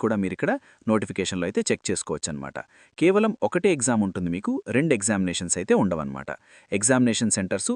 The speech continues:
ఆంధ్రప్రదేశ్, తెలంగాణ వాళ్ళకి మన హైదరాబాద్లో ఎగ్జామ్ ఉంటుందని చెప్పేసి ఇక్కడ నోటిఫికేషన్‌లో క్లియర్గా అయితే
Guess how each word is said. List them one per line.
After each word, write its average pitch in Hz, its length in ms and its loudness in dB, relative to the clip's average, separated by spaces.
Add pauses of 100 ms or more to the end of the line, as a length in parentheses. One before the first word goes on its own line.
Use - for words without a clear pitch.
(220)
ఆంధ్రప్రదేశ్, 208 500 2 (140)
తెలంగాణ 101 380 2
వాళ్ళకి 87 340 -2 (320)
మన 104 120 2 (120)
హైదరాబాద్లో 170 560 4 (100)
ఎగ్జామ్ 107 340 0
ఉంటుందని 87 380 -4
చెప్పేసి 98 340 -2 (300)
ఇక్కడ 123 160 0 (120)
నోటిఫికేషన్‌లో 143 580 0 (100)
క్లియర్గా 147 340 4
అయితే 233 160 0